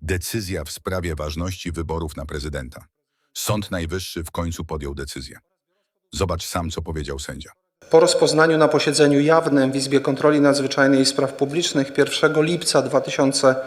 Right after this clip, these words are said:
Speaker 2: dwudziestego piątego roku z udziałem prokuratora generalnego i przewodniczącego Państwowej Komisji Wyborczej sprawy ważności wyborów prezydenta Rzeczypospolitej Polskiej przeprowadzonych szesnastego maja i pierwszego czerwca dwa tysiące dwudziestego piątego roku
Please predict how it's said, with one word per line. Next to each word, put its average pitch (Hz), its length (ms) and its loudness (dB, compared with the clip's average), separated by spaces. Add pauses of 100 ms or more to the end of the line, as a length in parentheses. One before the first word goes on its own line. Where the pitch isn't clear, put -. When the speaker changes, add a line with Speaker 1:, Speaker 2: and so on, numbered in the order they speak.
(440)
Speaker 2:
dwudziestego 139 480 2
piątego 143 460 4
roku 160 360 4
z 135 120 -4
udziałem 147 340 4
prokuratora 143 600 4
generalnego 143 680 2
i 165 140 -2
przewodniczącego 139 880 2
Państwowej 135 520 2
Komisji 156 420 0
Wyborczej 135 600 2 (760)
sprawy 170 400 4
ważności 170 460 2
wyborów 160 560 4
prezydenta 147 680 4
Rzeczypospolitej 143 760 2
Polskiej 139 640 2 (540)
przeprowadzonych 160 840 4
szesnastego 139 640 2
maja 156 380 6
i 139 180 -2
pierwszego 143 480 2
czerwca 160 440 2
dwa 147 220 2
tysiące 147 440 0
dwudziestego 143 580 2
piątego 143 500 4
roku 135 280 4